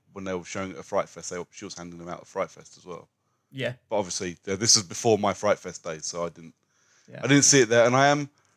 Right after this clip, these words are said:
Speaker 1: a little bit sad about that. I would have liked to have seen it on the big screen, but that will never, ever happen, I don't think.
Speaker 2: Yeah. From what I gather, it went down really well at the time as well.
Speaker 1: Yeah, yeah, it
Speaker 2: Some
Speaker 1: seemed to.
Speaker 2: people
Speaker 1: And,
Speaker 2: seem to
Speaker 1: you
Speaker 2: love
Speaker 1: know,
Speaker 2: it,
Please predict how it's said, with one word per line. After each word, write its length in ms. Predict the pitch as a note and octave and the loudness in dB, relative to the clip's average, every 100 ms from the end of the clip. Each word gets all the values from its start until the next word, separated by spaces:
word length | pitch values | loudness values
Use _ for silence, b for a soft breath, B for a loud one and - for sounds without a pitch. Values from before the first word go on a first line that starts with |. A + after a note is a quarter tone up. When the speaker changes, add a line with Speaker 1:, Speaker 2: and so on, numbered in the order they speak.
| _ _ - | _ _ -2
Speaker 1:
a 80 | B2 | 4
little 540 | C3+ C#3 C3 A#2 A2 | 6 8 8 6 2
bit 220 | G#2+ F#2+ | -4 -2
sad 260 | - G2 F2 | 0 0 -2
about 300 | F2 C#2+ - | -8 -12 -12
that. 240 | - - _ _ _ _ | -18 -20 _ _ _ _
I 60 | A2+ | 0
would 140 | A2+ | 2
have 120 | A2 A2+ | 4 4
liked 180 | G2 | 4
to 40 | - | 2
have 60 | - | -6
seen 200 | G#2 F#2+ | -6 -8
it 60 | |
on 80 | G2 | -12
the 80 | F2 | -12
big 180 | F#2+ - | -12 -12
screen, 340 | - F2 E2 | -12 -12 -12
but 200 | F2 E2 - _ _ _ _ _ _ _ | -12 -12 -14 _ _ _ _ _ _ _
that 180 | F#2+ G2 | -8 -8
will 260 | F#2 E2+ - _ _ | -10 -16 -18 _ _
never, 460 | G2 G2+ A2+ - F#2+ | -12 -4 -4 -2 -6
ever 280 | F2 F2 | -8 -12
happen, 380 | E2 E2+ - F2 E2 | -14 -18 -20 -20 -20
I 60 | D#2+ | -20
don't 180 | F2 - | -20 -16
think. 100 | C#3 | -8
Speaker 2:
Yeah. 200 | B2+ C3+ - _ _ _ - | -8 -8 -14 _ _ _ -4
From 120 | A3+ | 4
what 100 | B3+ | 6
I 60 | F3 | 6
gather, 280 | F#3+ D#3+ B2+ | 6 4 2
it 100 | B2 | 2
went 160 | D3 C3 | 2 0
down 160 | B2+ | -2
really 220 | B2+ B2 A#2 | -4 -6 -4
well 320 | B2+ A#2+ A2+ - | 0 0 -2 -16
at 100 | - | -20
the 80 | |
time 260 | B2+ A#2+ A#2+ | -12 -10 -10
as 120 | C3 A#2+ | -12 0
well. 80 | D3+ | 4
Speaker 1:
Yeah, 220 | C4+ B3+ _ | 6 4 _
yeah, 120 | D#3+ D#3+ | -6 -2
it 40 | |
Speaker 2:
Some 160 | - F#3+ | 0 -2
Speaker 1:
seemed 80 | |
to. 60 | D3 | -2
Speaker 2:
people 140 | A#2 A#2 | 2 4
Speaker 1:
And, 220 | A#2+ A#2+ | 4 2
Speaker 2:
seem 0 | |
to 80 | A#2+ | -2
Speaker 1:
you 60 | G2 | -4
Speaker 2:
love 80 | |
Speaker 1:
know, 40 | |
Speaker 2:
it, 40 | F2+ | -4